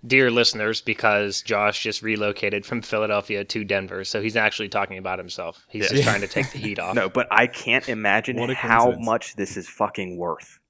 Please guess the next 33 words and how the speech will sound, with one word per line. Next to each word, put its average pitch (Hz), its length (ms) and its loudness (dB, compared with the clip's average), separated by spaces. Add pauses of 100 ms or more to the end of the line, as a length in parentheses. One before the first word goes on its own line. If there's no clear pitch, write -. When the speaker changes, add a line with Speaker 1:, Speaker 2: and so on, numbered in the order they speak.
(340)
Speaker 1:
Yeah, 113 320 6 (400)
yeah. 101 240 0 (220)
Speaker 2:
to 101 120 -2
find 110 460 2
in 110 160 -2
your 101 180 2
Speaker 3:
Well 110 280 4
Speaker 2:
attic 131 100 -6
because 104 260 0
your 107 140 2
d-, 110 100 -4 (160)
I 107 80 4
guess 110 220 4
his 104 160 -6
dad 98 280 6
was 98 140 0
a 92 60 -2
janitor, 101 640 0
and 95 120 -8
he 107 140 -4
was 107 180 -2
the 101 80 0
one 98 200 -2
that 92 100 0
was 92 180 -4
ordered 98 340 -2
to - 40 -14
destroy 95 540 0
them 85 180 -2
all, 78 160 -4
but 80 120 -10
he - 100 -20
kept - 280 -4